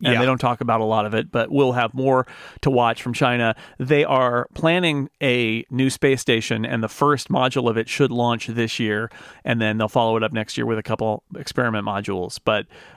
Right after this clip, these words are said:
Speaker 1: uh, they should be doing multiple missions to launch a module and, uh, and supplies and stuff. And they've got a whole new crew of taikonauts that they're gonna,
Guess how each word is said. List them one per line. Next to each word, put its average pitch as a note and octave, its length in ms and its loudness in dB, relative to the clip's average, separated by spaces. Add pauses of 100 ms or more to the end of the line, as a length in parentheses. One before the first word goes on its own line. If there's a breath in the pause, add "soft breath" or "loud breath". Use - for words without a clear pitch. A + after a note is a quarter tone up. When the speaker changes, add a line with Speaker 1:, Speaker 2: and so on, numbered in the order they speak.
Speaker 1:
uh, G2+ 280 -2 (100)
they C3+ 280 0
should C#3+ 200 -2
be C3 120 0
doing B2+ 240 -2
multiple C3+ 400 -2
missions B2 480 0
to B2+ 160 -2
launch B2 400 0
a C3+ 100 -6
module B2+ 640 0
and, A2 540 -4
uh, G#2 320 -4 (120)
and A2 200 -6
supplies B2+ 580 0
and B2+ 220 -6
stuff. - 500 -2 (500 loud breath)
And A#2+ 200 0
they've A2+ 160 2
got A#2 180 2
a A2 40 0
whole B2 580 2
new C3 400 -2
crew A#2 440 0
of G#2+ 420 0
taikonauts A#2 680 -2
that A2 160 -2
they're G#2+ 280 0
gonna, A2 340 -2